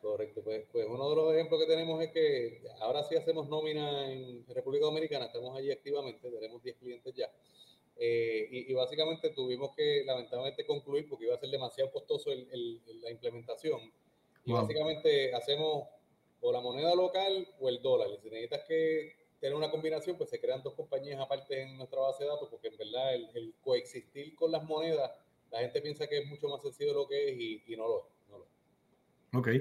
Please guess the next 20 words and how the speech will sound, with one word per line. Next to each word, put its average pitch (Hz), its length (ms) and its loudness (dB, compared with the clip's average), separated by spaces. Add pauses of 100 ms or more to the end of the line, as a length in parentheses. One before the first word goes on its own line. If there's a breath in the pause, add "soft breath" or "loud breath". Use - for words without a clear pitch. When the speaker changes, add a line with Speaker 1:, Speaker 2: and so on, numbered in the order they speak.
Speaker 2:
o - 240 -18
sea 156 120 8
que 139 60 10
esa, 151 260 8
esa 147 120 6
ha 151 40 8
sido 165 200 10
una 160 140 12
de 160 80 12
las 156 120 10
heridas, 156 320 12
tratar 120 300 6
de, 135 140 8
de 147 200 6
codificar 147 680 8
en 131 180 8
multi, 127 880 8
multicurrency 131 760 6
o 117 180 2
multimoneda. 120 880 4